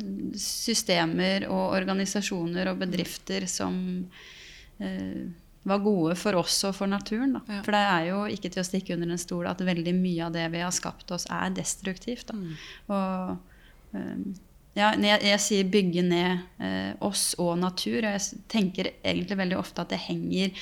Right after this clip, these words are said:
Speaker 1: veldig tett sammen, at det vi gjør med verden rundt oss er egentlig det vi, bare et uttrykk for hvordan vi behandler oss selv, da.
Speaker 2: Ja. Ja, og det som er litt synd er jo at, eh, veldig mange er opptatt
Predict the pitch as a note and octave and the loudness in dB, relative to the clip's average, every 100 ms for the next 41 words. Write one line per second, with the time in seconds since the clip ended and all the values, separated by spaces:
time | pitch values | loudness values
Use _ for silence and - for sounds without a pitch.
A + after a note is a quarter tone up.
0 | - - F#3+ G3+ - F#3+ - F3 D#3 F#3+ | -12 0 2 2 -2 -4 -2 -2 0 2
1 | G#3+ F#3+ F#3 E3+ E3+ F3+ F3+ F3+ F3+ E3 | 2 0 0 0 0 0 2 2 2 2
2 | D#3+ E3+ F3+ E3+ D#3+ D#3+ E3+ D#3+ D#3 E3+ | 0 0 0 2 0 0 0 0 -2 -4
3 | E3+ F#3+ E3 - D#3+ G3 F3+ F3 E3 F3 | -2 -2 0 -2 -4 -2 -2 -2 -4 -4
4 | E3+ E3 - - G3+ D4 - G#3+ - E3 | -4 -6 -12 -2 6 6 6 4 4 0
5 | E3 F#3+ E3+ D#3+ E3 E3+ F3+ F3+ E3 F3 | 0 2 2 4 2 2 2 0 -2 -4
6 | F#3+ - G#3 A#3+ B3 - G#3+ G3 - - | -4 -2 -4 -4 -8 -8 -8 -8 -10 -20
7 | - - - - A3+ G3+ G3 G#3 G3+ G3+ | -20 -20 -20 -10 0 2 4 4 4 4
8 | F#3+ F#3 - A#3 G#3 D3+ E3+ F3+ D3 D3+ | 2 2 2 4 4 4 4 4 2 0
9 | - - D#3+ D3+ D3+ D#3+ F3 D3+ D3 D3+ | -4 -6 -2 -2 0 2 2 2 -2 -4
10 | D3 D3+ D3+ - - E3 - D#3+ D3 | -4 -6 -6 -10 -10 -8 -6 -4 -4